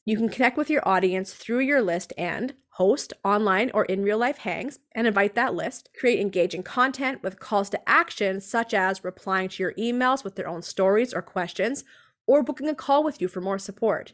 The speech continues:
You can use polls, surveys, and simple questions to get your list involved in co-creating the community experience. Send video messages to your list, especially those who've reached out to you in the past and you've gotten to know. Host holiday or seasonal events.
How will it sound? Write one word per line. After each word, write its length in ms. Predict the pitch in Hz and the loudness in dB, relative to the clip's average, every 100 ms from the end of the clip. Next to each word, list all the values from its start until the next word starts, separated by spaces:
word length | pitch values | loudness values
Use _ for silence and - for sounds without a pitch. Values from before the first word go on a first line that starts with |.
| _ | _
You 140 | 226 | -4
can 160 | 226 202 | 0 -2
use 160 | 165 - | -2 -8
polls, 680 | - 311 320 311 311 - - | -2 4 6 4 2 -2 -14
surveys, 560 | - 294 277 277 269 | -4 -2 2 0 0
and 160 | - 202 | -4 -6
simple 300 | - 294 320 | -4 -2 -4
questions 480 | - 277 269 196 185 | -2 -2 -2 -6 -8
to 100 | 202 | -4
get 140 | 202 | -2
your 160 | 196 202 | 0 0
list 300 | 208 247 - | 0 -4 -4
involved 600 | 214 196 214 220 196 196 | -6 -4 0 2 2 0
in 140 | 180 | -8
co-creating 680 | - - 214 - - 208 208 | -6 0 0 0 -2 0 0
the 40 | 196 | -6
community 440 | - 196 185 175 | -6 -6 -4 -4
experience. 720 | - - 175 180 240 - - - | -6 -8 -6 -4 -4 -4 -10 -6
Send 300 | - 208 202 | 0 2 4
video 240 | 214 254 | 6 6
messages 440 | 254 247 - 262 254 | 6 2 -2 -4 -4
to 180 | - | -4
your 180 | 208 240 | 0 0
list, 400 | 208 175 262 - - | 0 -2 -4 -8 -10
especially 420 | - 285 285 320 | -4 -4 -4 -4
those 300 | 247 214 220 | 0 0 0
who've 260 | 233 220 208 | -4 -4 -4
reached 220 | 202 220 | -4 -2
out 180 | 233 233 | -2 -2
to 140 | 202 | -4
you 100 | 190 | -2
in 80 | 180 | -2
the 60 | |
past 420 | - 165 220 277 - | -6 -4 -4 -4 -6
and 140 | 208 | -6
you've 80 | 208 | -4
gotten 240 | 190 - 208 | -2 -4 -4
to 120 | 220 | -4
know. 380 | 170 180 285 - 220 | -2 -4 -6 -2 0
Host 220 | 202 - | 0 0
holiday 460 | - 175 202 233 | 2 4 6 4
or 160 | 262 208 | 4 0
seasonal 380 | - 196 190 165 | 0 -2 -2 -4
events. 500 | 180 254 - - | -2 -2 -4 -10